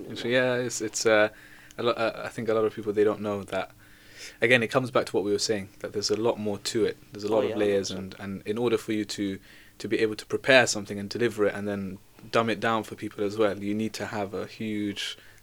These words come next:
Speaker 2: uh,
Speaker 1: Yeah.
Speaker 2: context and background in it.
Speaker 1: Hundred percent.
Speaker 2: So, okay, let's do our live tafsir session <laughs> uh, with Surah Al-Kahf, and we'll mention why later, why we've chosen Surah
Speaker 1: Yeah,
Speaker 2: Al-Kahf
Speaker 1: yeah,
Speaker 2: as well. It will
Speaker 1: inshallah,
Speaker 2: tie in
Speaker 1: inshallah.
Speaker 2: nicely.
Speaker 1: Yeah.
Speaker 2: Um, so, Surah Al-Kahf, what,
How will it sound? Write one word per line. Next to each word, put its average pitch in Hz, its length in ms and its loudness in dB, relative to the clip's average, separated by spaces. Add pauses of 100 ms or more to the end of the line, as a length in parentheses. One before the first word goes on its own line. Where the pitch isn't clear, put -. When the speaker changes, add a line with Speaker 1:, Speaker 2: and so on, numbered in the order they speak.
Speaker 2:
uh, - 140 -16
Speaker 1:
Yeah. 113 140 -10
Speaker 2:
context 104 580 0
and 98 100 -10
background 95 440 -4
in 95 100 -6
it. 87 100 -6
Speaker 1:
Hundred - 140 -14
percent. - 260 -12
Speaker 2:
So, 131 140 0 (280)
okay, 151 260 4
let's 160 180 0
do 151 160 4
our 131 280 6
live 123 360 4
tafsir - 300 4
session - 340 8
<laughs> - 560 6 (720)
uh, 113 320 6
with 139 160 6
Surah 139 220 4
Al-Kahf, 131 640 6
and 120 160 8
we'll 131 120 12
mention 147 400 10
why 117 300 8
later, 120 420 2
why 104 220 4
we've 104 200 -4
chosen 98 340 0
Surah 98 200 0
Speaker 1:
Yeah, 131 140 4
Speaker 2:
Al-Kahf 120 240 6
Speaker 1:
yeah, - 60 -2
Speaker 2:
as 101 120 0
well. 104 200 6
It 110 100 2
will 98 60 6
Speaker 1:
inshallah, 98 40 0
Speaker 2:
tie 110 220 8
in 104 120 8
Speaker 1:
inshallah. 101 100 4
Speaker 2:
nicely. 95 360 2 (240)
Speaker 1:
Yeah. 98 460 6
Speaker 2:
Um, 95 160 2
so, 104 320 6 (300)
Surah 165 240 10
Al-Kahf, 131 280 6
what, - 240 6